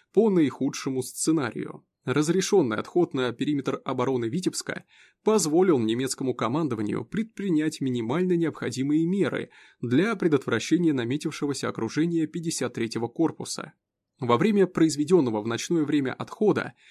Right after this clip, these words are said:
была высвобождена четвертая авиаполевая дивизия – которая была выведена из первой линии и переброшена маршем в район юго-западнее Витебска с целью противодействия противнику с запада, а в случае, если это потребует обстановка,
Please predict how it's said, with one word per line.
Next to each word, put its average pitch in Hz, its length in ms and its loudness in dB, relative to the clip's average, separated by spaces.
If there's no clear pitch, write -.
была 196 320 2
высвобождена 147 840 0
четвертая 143 720 -2
авиаполевая 117 720 -2
дивизия – 117 680 -4
которая 214 420 6
была 147 340 2
выведена 160 480 2
из - 220 -8
первой 117 340 0
линии 185 460 -2
и 233 160 0
переброшена 135 560 0
маршем 143 440 -4
в 120 40 -6
район 123 460 -2
юго-западнее 127 840 -2
Витебска - 600 -6
с - 120 -14
целью 214 400 0
противодействия 123 680 0
противнику 135 600 -4
с 120 120 -8
запада, 135 540 -4
а 107 160 0
в - 60 -4
случае, 202 440 -2
если 127 340 -4
это 110 220 -6
потребует 104 520 -4
обстановка, 190 640 -2